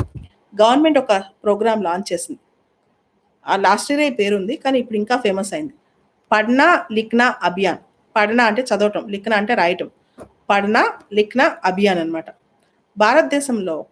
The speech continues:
చాలామంది పెద్దవాళ్ళకి, ముసలి వాళ్ళకి కూడా అక్షరాలు చదవటం, నెంబర్లు చూడటం కూడా రాదు. అంత నిరక్షరాస్యత. మన దగ్గర అక్షరాస్యత, ఫంక్షనల్ లిటరసీ అంటే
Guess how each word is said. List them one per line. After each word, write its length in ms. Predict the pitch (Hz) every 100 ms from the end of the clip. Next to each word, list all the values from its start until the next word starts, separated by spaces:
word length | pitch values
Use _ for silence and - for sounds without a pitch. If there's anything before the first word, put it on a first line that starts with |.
| _ _ _ _ - 214
చాలామంది 580 | 202 269 330 339 320
పెద్దవాళ్ళకి, 640 | 320 220 180 214 208 208 214
ముసలి 300 | 202 185 196
వాళ్ళకి 360 | 180 170 170 170
కూడా 280 | 165 262 - _ _ _ _
అక్షరాలు 480 | 226 - - 269 254
చదవటం, 500 | 247 175 175 170 160 - _ _ 240
నెంబర్లు 500 | 190 202 220 240 240 214
చూడటం 260 | 190 180
కూడా 160 | 175 208
రాదు. 300 | 170 156 - _ _ _ _ _ -
అంత 300 | 208 285 330
నిరక్షరాస్యత. 840 | 302 196 214 - 214 180 175 165 139
మన 220 | 175 190
దగ్గర 380 | 202 247 208 180 - _ _ _ -
అక్షరాస్యత, 580 | 214 - 254 240 240 233
ఫంక్షనల్ 440 | 220 220 240 302
లిటరసీ 380 | 269 233 214 208
అంటే 300 | 180 247 233